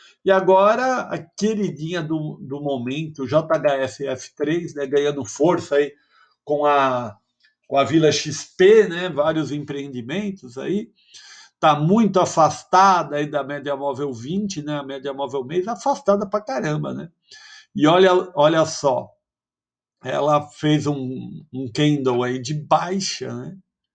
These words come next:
aqui, né, mas é, é engraçado isso, né, porque ela abriu com gap de alta,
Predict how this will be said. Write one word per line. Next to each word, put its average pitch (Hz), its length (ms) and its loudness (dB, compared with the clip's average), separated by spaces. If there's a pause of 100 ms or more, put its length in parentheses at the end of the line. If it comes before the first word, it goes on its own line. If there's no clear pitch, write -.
(360)
aqui, 143 400 -10
né, 107 280 -8 (1200)
mas - 1160 -4 (1800)
é, 165 240 -10
é - 20 -6
engraçado 175 720 0
isso, 113 220 -8
né, 127 140 -4
porque 135 580 -4
ela 139 240 2
abriu 135 380 2
com 147 120 -8
gap 151 280 -4
de 127 120 -4
alta, 131 440 -4